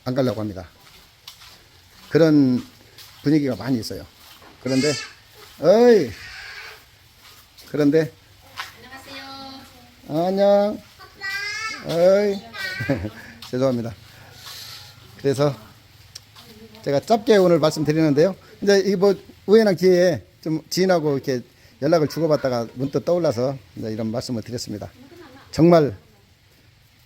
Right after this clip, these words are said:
Speaker 1: 신중, 신중, 신중을 기하시고요. 여기 오셔서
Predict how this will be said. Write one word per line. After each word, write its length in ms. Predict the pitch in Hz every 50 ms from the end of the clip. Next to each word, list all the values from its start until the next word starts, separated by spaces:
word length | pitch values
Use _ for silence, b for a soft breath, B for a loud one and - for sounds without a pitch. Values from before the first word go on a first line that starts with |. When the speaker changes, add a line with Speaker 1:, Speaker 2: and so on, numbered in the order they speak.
| _
Speaker 1:
신중, 380 | - - - 233 233 220 226 196
신중, 400 | - - 208 196 185 175 139 113 - _ _ _ _ _
신중을 360 | - - 202 208 208 185 151
기하시고요. 420 | 123 139 127 - 131 120 131 156 151 - b b b b b b b b b _ _ _ _ _ _ _ _ _ _ _ _ _ _ _ _ _ _ _ _ _ _
여기 140 | 156 180 190
오셔서 540 | 180 208 175 196 170 165 160 165 156 123 107